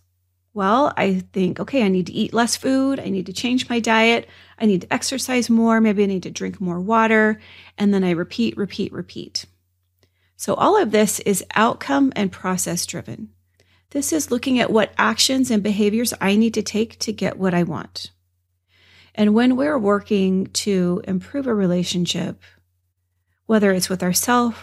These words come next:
or with someone else, if we just focus on what we need to do, the actions and behaviors that we need to change, we're really just focusing on behaviors, and it's really easy to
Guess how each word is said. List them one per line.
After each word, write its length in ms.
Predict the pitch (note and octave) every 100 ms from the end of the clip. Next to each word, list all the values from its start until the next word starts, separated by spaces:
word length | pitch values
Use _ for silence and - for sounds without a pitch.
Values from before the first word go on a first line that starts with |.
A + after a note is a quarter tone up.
| -
or 120 | G3
with 120 | F#3+
someone 360 | - F#3+ F#3+ F3+
else, 500 | E3+ - - - - _ _ _ _ _ _
if 220 | - A#3+ D4+
we 100 | E4
just 240 | A4 -
focus 380 | A3 G#3+ G#3+ G3
on 240 | F#3+ F#3
what 160 | F#3 -
we 100 | F#3+
need 160 | F#3 F3+
to 80 |
do, 480 | E3+ E3+ E3 F3+ A#3
the 160 | G3 F#3+
actions 480 | - F3 F3 G#3+ F#3+
and 140 | G3 F3+
behaviors 520 | F3 F3+ E3+ F3+ F3+
that 180 | - -
we 120 | F3
need 220 | E3+ E3
to 80 | F3
change, 680 | - E3 E3+ G#3+ B3 - - _ _ _ _ -
we're 100 | F#3
really 240 | F3+ G#3
just 240 | G#3+ A3 -
focusing 440 | G#3 G3+ - G3
on 120 | F#3
behaviors, 720 | F3+ F3 G3+ F3+ E3+ D#3+ E3+
and 160 | - F#3+
it's 180 | F3 -
really 300 | F#3+ G3+ A3
easy 460 | - G3+ F3+ F#3
to 640 | F#3 - G#3 F3+ E3+ E3